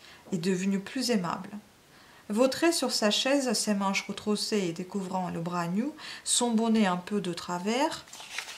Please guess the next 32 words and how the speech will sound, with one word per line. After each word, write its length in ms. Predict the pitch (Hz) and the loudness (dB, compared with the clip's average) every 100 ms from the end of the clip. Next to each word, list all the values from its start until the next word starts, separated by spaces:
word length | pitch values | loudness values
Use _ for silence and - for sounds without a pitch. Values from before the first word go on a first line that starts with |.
| - | -6
sur 300 | - - 220 | -2 0 2
des 160 | 208 | 4
cheveux 540 | 214 - 233 220 285 330 - | 6 4 2 0 0 0 -2
dépeignés. 600 | 196 214 269 233 180 156 - - - - - - | 2 4 6 6 4 0 -8 -20 -20 -20 -20 0
Elle 100 | 226 | 8
m'a 140 | 220 | 8
demandé 400 | 208 247 254 294 | 8 6 4 4
d'où 120 | 226 247 | 2 2
j'étais, 460 | 220 226 - 185 | 2 0 0 0
où 180 | 175 175 | 0 -4
j'avais 380 | 170 196 190 208 | -4 -2 2 2
été, 460 | 214 196 175 170 - | 2 0 -2 -4 -8
et 20 | - | -6
si 220 | - 175 | -4 -2
j'avais 320 | 165 180 190 | 0 0 -2
fait 220 | - 196 | -2 -4
de 120 | 175 | -2
bonnes 300 | 180 180 190 | -2 0 -2
places, 420 | 196 208 170 165 - | 0 2 2 2 2
si 180 | - 175 | 0 0
j'étais 280 | 180 185 | -4 -4
contre 360 | 185 190 185 202 | -4 -4 -4 -4
les 160 | 185 185 | 0 0
Juifs. 540 | 202 196 175 - - - - - _ _ _ _ _ _ _ _ _ _ _ _ - - | 2 0 0 -4 -10 -14 -20 -20 _ _ _ _ _ _ _ _ _ _ _ _ -10 0
Et 40 | |
nous 240 | 214 226 226 | 2 4 6
avons 260 | 226 262 | 4 2
causé 380 | - 208 202 254 | 2 4 4 2
quelque 260 | 220 190 190 | 2 -2 -2
temps 240 | 185 233 | 0 0
presque 320 | 220 190 190 | 0 -2 -2
amicalement. 580 | 196 185 190 190 170 160 | -2 -2 -2 -4 -4 -8